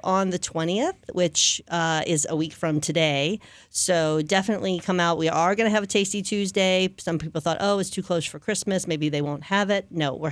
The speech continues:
having it. Tasty Tuesday, uh, four thirty to nine. It's where you buy tickets and get samples of food and beverage and sweets and alcohol and all of that good stuff. So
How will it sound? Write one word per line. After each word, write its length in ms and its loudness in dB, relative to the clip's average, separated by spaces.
having 180 -6
it. 220 -10
Tasty 340 -6
Tuesday, 600 -2
uh, 300 0
four 260 -2
thirty 300 -2
to 100 0
nine. 600 0
It's 160 -8
where 120 -2
you 120 0
buy 460 -2
tickets 460 -2
and 140 0
get 120 -6
samples 720 0
of 120 -4
food 320 0
and 140 0
beverage 480 0
and 200 0
sweets 480 -4
and 360 -2
alcohol 580 2
and 180 -4
all 160 0
of 80 -2
that 120 -2
good 160 -4
stuff. 280 -6
So 400 -4